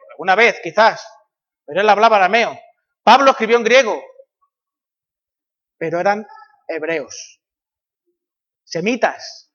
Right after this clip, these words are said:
Y Dios, como bien le dijo a, a, el Señor Jesús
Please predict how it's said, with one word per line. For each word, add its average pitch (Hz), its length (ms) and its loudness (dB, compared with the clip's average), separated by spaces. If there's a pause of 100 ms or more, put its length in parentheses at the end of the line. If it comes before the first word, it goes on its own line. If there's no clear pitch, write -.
(320)
Y 185 160 -6
Dios, 240 440 2
como 185 200 -6
bien 208 140 2
le 240 100 2
dijo 247 440 0
a, 185 380 2
a, 160 520 -2 (560)
el 143 220 -8
Señor 208 280 -4
Jesús 247 400 -4